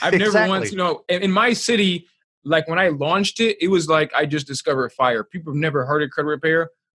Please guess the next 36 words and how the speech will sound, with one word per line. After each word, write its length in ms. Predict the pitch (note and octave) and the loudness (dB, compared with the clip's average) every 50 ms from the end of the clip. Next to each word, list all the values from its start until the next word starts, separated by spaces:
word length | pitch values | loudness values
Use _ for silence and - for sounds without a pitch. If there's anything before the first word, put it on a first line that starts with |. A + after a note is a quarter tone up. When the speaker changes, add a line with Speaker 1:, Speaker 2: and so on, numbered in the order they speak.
| _ | _
Speaker 1:
Once 240 | - D3 E3+ F#3 F#3 | -4 -2 -2 0 0
you 80 | G#3+ G#3+ | -2 0
get 200 | G3+ A3 G#3 G#3+ | 0 0 0 2
past 240 | G#3 G3 F#3+ E3 F3 | 2 2 2 2 2
that, 260 | G3+ A3+ A3 - - _ _ | 2 2 2 0 -2 _ _
it's 140 | - C3 A#2 | -10 -10 -8
just 200 | C3+ E3 F3+ - | -6 -8 -6 -4
the 80 | C#3 B2 | -2 -2
name. 360 | C3+ D#3+ F3+ D#3+ E3 E3 - _ _ - - | 0 0 0 -2 -4 -6 -10 _ _ -12 -8
I 40 | A2+ | -6
mean, 180 | B2+ C3 C3 | -4 -4 -4
it's, 180 | C3 C3+ C3 - - | -4 -4 -6 -8 -8
it's 100 | D3 D3 | -6 -4
the 40 | D3+ | -2
name 80 | F3 F#3 F3+ | 0 0 2
of 40 | F3 | 2
my 60 | E3 | 2
business, 300 | D#3 F3+ F#3 E3 D3+ C3 | 2 0 0 0 -2 -4
Green's 260 | B2+ B2+ E3+ F3 D#3+ - | -4 -4 -4 -4 -4 -2
Credit 160 | F3+ F3 E3 | -2 0 0
Repair. 140 | D#3+ E3+ D#3+ | 0 0 0
We 80 | F#3+ | 0
have 100 | F#3+ F3 | 2 2
other 160 | F#3+ F#3+ F3+ | 0 0 0
services, 440 | D#3 C#3 F3 G3 G3+ F#3+ - F3 D3+ C#3 | 0 0 0 2 2 0 0 -2 -4 -4
but 100 | C#3 C3+ | -2 0
that's 160 | D3 D#3+ D#3 | 0 0 0
the 60 | - | -2
name. 300 | D3+ D#3+ F3 F3+ E3 D#3 | -4 -2 -2 -2 -2 -4
But 120 | C3+ C3+ - | -4 -4 -2
credit 160 | - G3 F#3+ | 0 0 0
repair 220 | F3+ F3 F#3 F3+ | 0 0 2 2
has 100 | E3+ D#3 | 2 2
not 160 | D#3 E3 E3+ - | 2 0 -2 0
caused 260 | E3+ E3+ E3+ E3+ D#3+ | 0 2 2 2 2
me 240 | E3 E3 E3 D#3+ | 0 -4 -4 -6